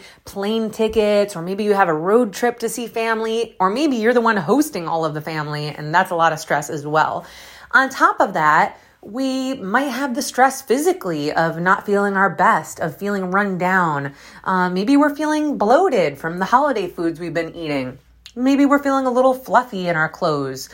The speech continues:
Maybe we're not confident in family photos, right? These are all things that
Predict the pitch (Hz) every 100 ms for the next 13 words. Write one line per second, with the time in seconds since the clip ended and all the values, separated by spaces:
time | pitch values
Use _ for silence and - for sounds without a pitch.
0 | - - - 170 165 175 180 175 185 190
1 | 190 - 220 214 214 214 202 202 208 214
2 | 214 214 208 214 185 151 139 180 214 220
3 | 226 226 - 233 254 277 277 277 190 185
4 | 190 170 175 175 180 -